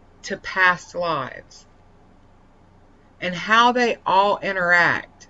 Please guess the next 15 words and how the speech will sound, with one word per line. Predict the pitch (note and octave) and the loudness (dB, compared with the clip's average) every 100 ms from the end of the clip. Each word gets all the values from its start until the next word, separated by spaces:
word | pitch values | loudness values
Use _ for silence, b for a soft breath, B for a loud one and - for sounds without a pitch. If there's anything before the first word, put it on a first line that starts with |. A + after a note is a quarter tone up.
| - _ _ b b b | -20 _ _ b b b
You | F#3 A3 | -2 2
are | A3+ G#3+ | 4 2
getting | E3 A3 A#3 B3 B3 B3 - _ _ - E3 | 0 0 2 2 0 -2 -8 _ _ -20 -6
the | G3 | -4
big | D#3+ D3 A#3 C4 F#3+ - | -4 0 2 2 -2 -10
picture, | - E3 - - D3 E3+ | -2 -2 -2 -8 -6 -6
so | - E3+ | -4 -2
to | F#3 | -4
say, | - - C#3+ C3+ D#3 - B B B | -8 -4 -2 -2 -6 -12 B B B
of | F3+ A3 A3+ G#3+ - - _ _ - | 6 8 8 2 -14 -20 _ _ -12
your | F#3 G#3+ | -2 0
intentions, | - G#3 G#3 - A3+ A3+ A3 E3+ D3 D3 - | 0 -2 -4 -6 -6 -6 -6 -8 -8 -10 -10
of | F3 E3 | -10 -8
what | F#3+ A#3 - - | -4 -4 -4 -8
energies | G#3 A3 A3 - F3 D#3+ D#3 | -4 -2 -4 -6 -8 -8 -8